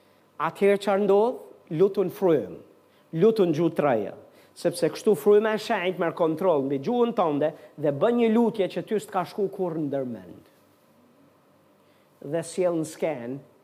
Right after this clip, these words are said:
të mbinatyrshme në Zotit, dhe sjell në skenë çlirimin e Zotit. Dhe i kthen si të gjitha situatat për mirë.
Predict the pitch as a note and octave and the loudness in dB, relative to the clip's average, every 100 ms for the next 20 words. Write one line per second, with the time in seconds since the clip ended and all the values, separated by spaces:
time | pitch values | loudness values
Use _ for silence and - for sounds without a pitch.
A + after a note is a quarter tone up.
0 | _ - D3+ C#3+ D#3 D3 D3 C#3 - C#3+ | _ -8 -2 0 2 0 0 -2 -2 -6
1 | C#3 C3 B2 A2 - G#2+ _ _ - D#3 | -6 -4 -4 -4 -6 -18 _ _ -10 -8
2 | - F#3 F3+ E3 - F3+ E3+ E3+ - G#3 | -2 2 2 0 -4 -6 -4 -8 -4 2
3 | G3+ A#3 G3 C3+ A2+ G#2 G#2+ G2 - - | 4 4 4 2 0 -6 -10 -10 -16 -20
4 | _ _ _ _ _ D#3 F3+ F#3 - A#3+ | _ _ _ _ _ -2 0 0 -2 -2
5 | A#3+ B3 A#3+ - - _ _ _ - - | 0 0 -4 -18 -20 _ _ _ -8 -4
6 | F3 D3 C#4 A3+ - G3 G#3+ G3+ A3 G#3+ | -2 -2 -2 -2 -4 -4 0 2 0 -2
7 | - - F3+ E3 C3+ G#2+ E2+ | -8 -4 -2 -2 -4 -8 -14